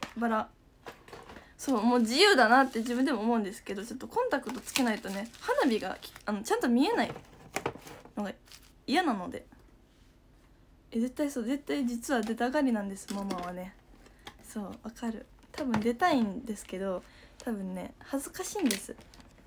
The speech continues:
出るの。出たらいいのに。すいません、ちょっとコンタクトつけます。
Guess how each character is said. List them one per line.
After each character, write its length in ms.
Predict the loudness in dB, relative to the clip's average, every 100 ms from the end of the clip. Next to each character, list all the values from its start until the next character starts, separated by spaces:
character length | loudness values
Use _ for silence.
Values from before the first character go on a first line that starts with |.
| -20 -20 -20 -20 -10 -4
出 80 | -4
る 140 | -4
の。 80 | -8 -10 -12 -20 -20 -20 -20 -20 -20 -8
出 100 | -2
た 160 | -2
ら 80 | -2
い 80 | -4
い 40 |
の 100 | -8
に。 120 | -10 -12 -16 -20 -20 -20 -20 -20 -20 -20 -20 -20 -20 -20 -20 -20 -20 -20 -20 -20 -20 -20 -20 -20 -20 -20 -20 -20 -20 -20 -20 -18 -18 -16 -20 -20 -18
す 120 | -4
い 20 |
ま 160 | -4 -2
せ 140 | -6
ん、 80 | -10
ち 80 | -10
ょ 40 |
っ 20 |
と 60 | -12
コ 140 | -4
ン 80 | -4
タ 100 | -4
ク 120 | -12 -12
ト 80 | -6 -6 -6 -20 -20
つ 80 | -8
け 100 | -8
ま 140 |
す。 80 | -6